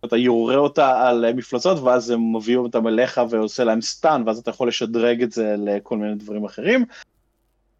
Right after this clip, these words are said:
אה, בשלב מסוים אפשר לשדרג אותה לפליימת'רואר, או ל-, אה, יורה ברקים וכל מיני כאלה. והם גנבו מאלדן רינג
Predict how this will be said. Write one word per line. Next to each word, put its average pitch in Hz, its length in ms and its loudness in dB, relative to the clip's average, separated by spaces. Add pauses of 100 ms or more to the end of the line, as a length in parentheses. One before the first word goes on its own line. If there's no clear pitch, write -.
(260)
אה, 120 100 2
בשלב 127 200 0
מסוים 123 220 0
אפשר 123 200 0
לשדרג 131 640 0
אותה 151 240 2
לפליימת'רואר, 185 1040 4
או 110 240 0
ל-, 117 120 2 (500)
אה, 127 240 2
יורה 131 320 2
ברקים 151 760 2
וכל 117 320 0
מיני 110 220 0
כאלה. 127 340 2 (680)
והם 113 760 0
גנבו 120 360 -2
מאלדן 254 540 2
רינג 185 400 0